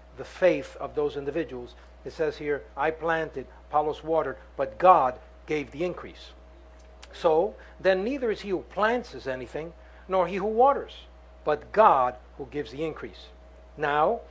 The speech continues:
he who plants and he who waters are one, and each one will receive his own reward according to his own labor. For we are God's field,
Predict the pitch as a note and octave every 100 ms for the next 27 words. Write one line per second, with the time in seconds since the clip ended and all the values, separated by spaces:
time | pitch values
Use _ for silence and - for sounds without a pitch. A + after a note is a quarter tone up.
0 | - - F3+ F3 D#3+ D#3+ G#3+ G3 D3+ -
1 | - - - - - G#3+ B3+ A3+ F#3 C#4
2 | D4 F3+ D#3 - - A3+ C4+ D4 E4+ C#4+
3 | - - - - - - - - - -
4 | F#3+ A3+ A#3+ G3 G3 F#3+ F3 - F3 D3
5 | D3 D#3 D3+ C3+ C3+ C#3 - D3 C#3+ C#3
6 | C3 C#3 D#3 G3+ B2+ - - - - -
7 | - E3 D3 G3+ D#3+ D3 D3 - - E3
8 | A#2+ A#2+